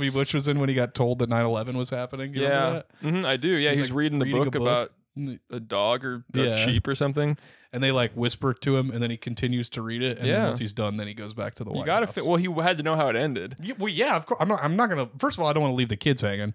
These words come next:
Speaker 1: Yeah.
Speaker 2: Second of all, I'm really invested in the story.
Speaker 1: Well, he's not gonna be able to focus on all the nine eleven stuff that day if he's still
Speaker 2: Yeah,
Speaker 1: thinking
Speaker 2: he's like,
Speaker 1: about
Speaker 2: "God damn,
Speaker 1: how
Speaker 2: how
Speaker 1: that
Speaker 2: did
Speaker 1: book
Speaker 2: that,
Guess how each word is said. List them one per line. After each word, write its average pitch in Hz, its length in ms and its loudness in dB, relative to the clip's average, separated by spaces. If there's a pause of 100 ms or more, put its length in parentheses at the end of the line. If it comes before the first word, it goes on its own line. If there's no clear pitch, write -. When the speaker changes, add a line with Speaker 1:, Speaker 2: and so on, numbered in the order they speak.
(140)
Speaker 1:
Yeah. 160 260 4
Speaker 2:
Second 202 200 2
of 160 60 2
all, 127 220 2
I'm 143 360 2
really 123 260 0
invested 104 380 -4
in - 40 -
the 101 60 -10
story. 104 280 -6
Speaker 1:
Well, 233 120 0
he's 214 100 0
not 240 140 2
gonna 254 100 -2
be 233 60 0
able 226 140 2
to 143 80 -2
focus 160 500 0
on 135 160 4
all 135 120 4
the 123 120 2
nine 120 260 2
eleven 117 340 2
stuff - 360 0
that 113 180 -2
day 107 240 2
if 117 120 0
he's 123 180 -6
still 127 280 0
Speaker 2:
Yeah, 165 140 0
Speaker 1:
thinking 110 220 0
Speaker 2:
he's 113 100 0
like, 113 100 2
Speaker 1:
about 107 220 2
Speaker 2:
"God - 80 -16
damn, 160 80 0
Speaker 1:
how 127 80 2
Speaker 2:
how 127 60 2
Speaker 1:
that 127 120 0
Speaker 2:
did 180 60 0
Speaker 1:
book 143 200 2
Speaker 2:
that, 110 100 -4